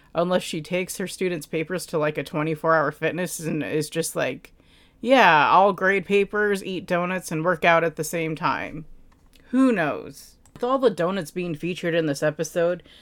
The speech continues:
you have to wonder if this was sponsored by Krispy Kreme, but since it's Canada, most likely would have been Tim Hortons, I bet. And the donuts, they do look pretty tasty. I will give the episode that. It really did make me want to eat donuts, but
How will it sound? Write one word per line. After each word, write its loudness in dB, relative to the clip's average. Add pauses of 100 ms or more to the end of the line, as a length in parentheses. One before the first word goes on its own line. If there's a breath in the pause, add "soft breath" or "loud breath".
(160 loud breath)
you 0
have 2
to 2
wonder 0
if -8
this -2
was -6
sponsored 0
by 2
Krispy -2
Kreme, -4 (300 soft breath)
but 0
since -2
it's -14
Canada, 0 (260 soft breath)
most 4
likely 2
would 2
have 4
been 2
Tim -4
Hortons, -2
I 0
bet. -2 (540 soft breath)
And -2
the 2
donuts, 0 (400 soft breath)
they 2
do 4
look 0
pretty 2
tasty. -2
I 2
will 0
give -4
the -4
episode -2
that. 4
It 0
really -2
did 0
make -2
me -2
want 0
to -4
eat -4
donuts, -2
but -2